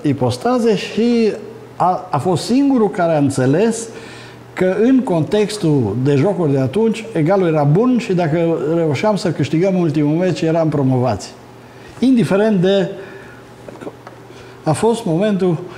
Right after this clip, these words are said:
în care mi-am dat seama că e vorba de o inteligență socială remarcabilă și că, totuși, dintr-un grup întreg de oameni interesați,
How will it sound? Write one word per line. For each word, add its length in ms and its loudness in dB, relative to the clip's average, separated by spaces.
în 180 0
care 260 0
mi-am 200 0
dat 140 0
seama 360 0
că 100 0
e 140 4
vorba 340 2
de 100 2
o 80 4
inteligență 880 2
socială 680 0
remarcabilă 920 2
și 200 -4
că, 220 0
totuși, 440 0
dintr-un 480 2
grup 240 2
întreg 340 0
de 80 2
oameni 420 0
interesați, 800 0